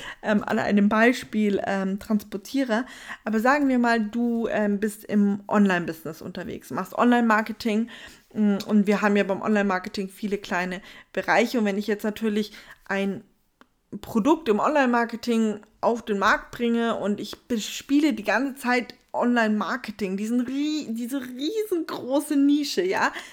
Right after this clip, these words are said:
oder Markt, es ist eigentlich ein Markt, dann, äh, wird das relativ schwierig,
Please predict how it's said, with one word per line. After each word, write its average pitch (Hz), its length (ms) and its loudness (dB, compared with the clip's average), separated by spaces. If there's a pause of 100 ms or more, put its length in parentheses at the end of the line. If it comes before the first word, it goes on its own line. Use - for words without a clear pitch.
(160)
oder 202 200 -2
Markt, 196 420 0
es - 140 -10
ist - 100 -10
eigentlich 165 340 -6
ein 180 80 -2
Markt, - 380 -4 (440)
dann, 208 400 4
äh, 196 400 0
wird 233 180 4
das 233 200 -2
relativ 247 480 -4
schwierig, 214 680 0